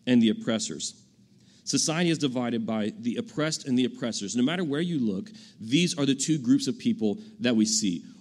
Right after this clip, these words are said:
All the world is divided between these two groups. And so, therefore, what you have is a definition of sin.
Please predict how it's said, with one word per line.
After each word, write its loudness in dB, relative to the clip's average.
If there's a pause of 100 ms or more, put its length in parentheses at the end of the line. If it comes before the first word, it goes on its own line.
(120)
All 2
the 2
world 2
is 2
divided -4
between 0
these 2
two 4
groups. 0
And 0
so, 2
therefore, 0 (200)
what 2
you 2
have -2
is -2
a 0
definition -4
of -4
sin. -4